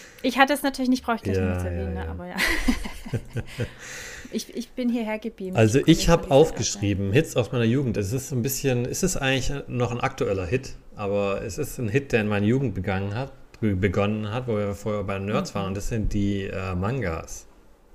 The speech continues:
Speaker 1: Ja.
Speaker 2: Und ich müsste jetzt mal kurz,
Speaker 1: Stimmt.
Speaker 2: ich steh mal kurz auf, ob da ein Datum drin
Speaker 1: Ja.
Speaker 2: ist. Moment.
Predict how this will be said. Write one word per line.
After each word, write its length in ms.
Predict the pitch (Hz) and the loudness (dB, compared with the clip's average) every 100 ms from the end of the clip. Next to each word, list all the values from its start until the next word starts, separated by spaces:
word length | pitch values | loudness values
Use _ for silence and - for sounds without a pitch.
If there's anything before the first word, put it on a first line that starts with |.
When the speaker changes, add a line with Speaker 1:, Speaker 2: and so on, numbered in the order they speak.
| - - - - - _ - | -20 -20 -20 -20 -20 _ -20
Speaker 1:
Ja. 880 | - - - - - 285 262 208 - | -18 -14 -14 -12 -14 -16 -18 -14 -2
Speaker 2:
Und 80 | 117 | 0
ich 140 | 104 117 | 2 0
müsste 300 | 139 - 151 | 0 0 0
jetzt 180 | 135 | 0
mal 180 | 131 120 | -4 -4
kurz, 340 | - 147 - - | -2 -4 -6 -8
Speaker 1:
Stimmt. 280 | 190 233 143 | -8 -6 -6
Speaker 2:
ich 80 | |
steh 160 | - 139 | -2 -2
mal 160 | 147 131 | 0 -2
kurz 260 | 117 - | -4 -2
auf, 300 | 120 139 147 | 2 2 2
ob 80 | 127 | 0
da 160 | 117 113 | 4 4
ein 100 | 107 | 6
Datum 360 | 113 135 113 101 | 8 8 6 6
drin 180 | 98 110 | 8 10
Speaker 1:
Ja. 80 | |
Speaker 2:
ist. 160 | 175 170 | 8 8
Moment. 400 | 98 104 165 | 10 10 8